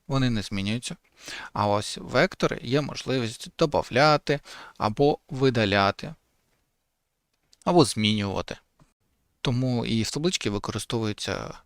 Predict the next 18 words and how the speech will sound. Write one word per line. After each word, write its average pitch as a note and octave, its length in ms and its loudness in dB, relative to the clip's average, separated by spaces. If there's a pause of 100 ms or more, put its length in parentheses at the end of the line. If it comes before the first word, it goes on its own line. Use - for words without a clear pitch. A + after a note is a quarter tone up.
(380)
векторні - 480 -4
вектори. - 380 -12 (840)
Добре, - 280 -4
ще - 320 6
один E3 300 4
такий B2 260 0
клас B2 320 4
цікавий, C3 600 2
як A#2+ 440 0
J-Scroll A2+ 560 0
Pane. C#2+ 280 -2 (680)
Він E3 220 2
використовується D3 680 0
для A2 100 -2
створення, C3 640 -2
прокручування, B2+ 840 -2 (260)
перегляду A#2 720 0
компонента. G2+ 840 -2